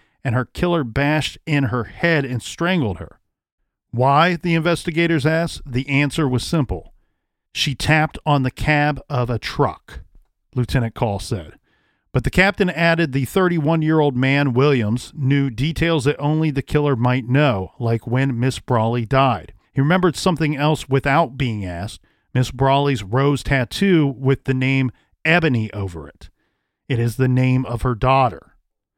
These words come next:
Williams was a long-distance hauler who had worked for several companies during the past three years. His girlfriend, Rachel Cumberland, rode along with him.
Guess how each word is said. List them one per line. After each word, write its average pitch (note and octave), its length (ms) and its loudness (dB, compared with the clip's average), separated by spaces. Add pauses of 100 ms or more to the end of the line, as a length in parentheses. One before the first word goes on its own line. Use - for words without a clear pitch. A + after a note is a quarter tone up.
(120)
Williams D#3+ 360 4
was C#3 100 2
a C3+ 60 2
long-distance C3+ 760 0
hauler F3 480 2 (520)
who D3 80 4
had C3 160 2
worked D#3+ 240 0
for C#3+ 120 -2
several F#3 420 0
companies E3 500 0
during D3+ 260 2
the C#3+ 80 -4
past D3 420 -2
three D3 200 -2
years. C#3+ 480 0
His G#2+ 160 -4
girlfriend, C3+ 640 0
Rachel B2+ 480 -2
Cumberland, B2 640 0
rode C3+ 280 4
along A#2 600 -2
with C3 240 2
him. E2 260 -10